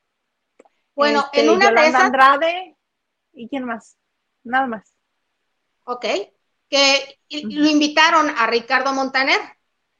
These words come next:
Speaker 1: Ya se está
Speaker 2: Ajá.
Speaker 1: promocionando. Y le dijeron a Gloria que ven-, iba Ricardo Montaner, Gloria profesional, dijo, "Súper bien", pero cu-, cuando él se enteró que ahí estaba Gloria Calzada, dijo, "Ay, no",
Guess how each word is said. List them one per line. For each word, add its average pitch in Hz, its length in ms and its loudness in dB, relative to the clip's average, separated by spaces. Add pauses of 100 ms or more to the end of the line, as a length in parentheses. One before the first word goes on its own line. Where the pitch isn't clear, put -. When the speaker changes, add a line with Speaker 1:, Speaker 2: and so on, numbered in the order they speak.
(260)
Speaker 1:
Ya 302 120 0
se 311 80 0
está 302 160 2
Speaker 2:
Ajá. 302 120 4
Speaker 1:
promocionando. 302 640 -4 (680)
Y 277 540 0
le 269 100 -2
dijeron 311 320 0
a 302 60 2
Gloria 330 340 2
que 269 80 -6
ven-, 226 180 -4
iba 269 280 -4
Ricardo 262 380 -6
Montaner, 294 760 -2
Gloria 233 320 0
profesional, 285 500 -4
dijo, 330 220 0
"Súper 294 300 -6
bien", 330 220 -4 (180)
pero 247 200 2
cu-, 262 160 -2
cuando 269 540 2
él 359 300 4
se 349 100 -2
enteró 277 340 -2
que 302 60 0
ahí 294 80 2
estaba 302 220 0
Gloria 294 280 0
Calzada, 285 440 2
dijo, 349 220 0
"Ay, 392 360 4
no", 302 340 -4